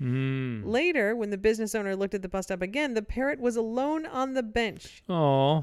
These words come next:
Speaker 2: He took the bird, called the sheriff's office, and tried to find the parrot's owner. People at a restaurant and gas station in the area also reported seeing the same man with the same red parrot. The bird, quote, "appeared to be stressed and agitated."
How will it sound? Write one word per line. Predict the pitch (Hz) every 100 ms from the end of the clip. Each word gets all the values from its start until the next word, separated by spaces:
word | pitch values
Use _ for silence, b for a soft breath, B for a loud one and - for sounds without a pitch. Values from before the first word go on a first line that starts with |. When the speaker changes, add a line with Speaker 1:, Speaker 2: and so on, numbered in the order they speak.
| -
Speaker 2:
He | 247
took | - 330
the | 320
bird, | 262 254 254 -
called | - 240
the | 240
sheriff's | - 240 233 -
office, | 208 208 208
and | - 185
tried | - 214 208
to |
find | - 202 190
the | 185
parrot's | - 180 170 -
owner. | 170 151 135 160 _ _ b b b b b
People | - 240 240
at | 214
a | 190
restaurant | 196 214 220 196
and | 185
gas | 226 330
station | - 247 220 214
in |
the | 202
area | 190 190 196
also | 220 285 349 269
reported | 208 214 196 185
seeing | 196 175
the | 175
same | - 370 381
man | 240 214
with | 190
the | -
same | - 262 269 240
red | 226 226
parrot. | - 240 208 - -
The |
bird, | 208 254 285 247
quote, | - 247 -
"appeared | 214 - 269 240
to | 233
be | 226
stressed | - 254 240 -
and | 226
agitated." | 214 247 240 - 180 165 147